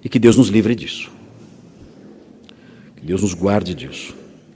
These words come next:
Como nós podemos detectar esse governante que merece ser removido? Ahn, existe uma formulazinha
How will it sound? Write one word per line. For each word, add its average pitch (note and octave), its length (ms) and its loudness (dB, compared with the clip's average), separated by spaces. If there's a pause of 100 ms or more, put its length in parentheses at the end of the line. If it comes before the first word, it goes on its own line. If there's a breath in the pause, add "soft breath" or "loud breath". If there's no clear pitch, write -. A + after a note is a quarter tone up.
(1800 soft breath)
Como A#3 220 4
nós G#3 220 2
podemos A#2 960 -2 (1160 soft breath)
detectar D#3 720 0
esse E3+ 260 0
governante C3 880 0
que - 260 -6
merece B2+ 520 4
ser B2+ 200 -2
removido? A2+ 640 -2 (1800 soft breath)
Ahn, A2+ 440 0 (600 loud breath)
existe C3 480 0
uma D3+ 140 2
formulazinha D#3 1200 0